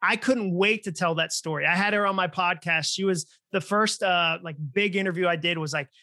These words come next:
"Colleen, you gotta share your story." So that was one of my favorite stories. And then another one was, um, this guy named Sal Saint Germain in Hawaii.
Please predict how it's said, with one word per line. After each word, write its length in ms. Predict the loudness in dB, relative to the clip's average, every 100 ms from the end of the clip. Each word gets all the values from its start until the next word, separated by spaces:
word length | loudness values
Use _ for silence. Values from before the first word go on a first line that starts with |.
| _ -2
"Colleen, 440 | 0 2 0 0
you 80 | -2
gotta 360 | 0 2 2
share 220 | 0 -2 -2
your 140 | -4
story." 480 | -6 -2 0 0 -2 _ -10
So 140 | -4
that 240 | 0 2
was 120 | 2 0
one 120 | -2
of 60 |
my 120 | 0 -2
favorite 360 | 0 0 0
stories. 480 | -2 -4 -2 0 -2
And 140 | -2
then 140 | -2 0
another 340 | 0 0 0
one 260 | 0 -2 -2
was, 260 | -2 -2
um, 340 | -4 -4 -6 -10 -16 -20 _
this 160 | -2 2
guy 200 | 2 2
named 180 | 0
Sal 340 | 0 0 0 0
Saint 260 | -2 -4
Germain 460 | -4 -4 -2 -2 -4
in 120 | -8
Hawaii. 460 | -6 -4 -4 -4 -10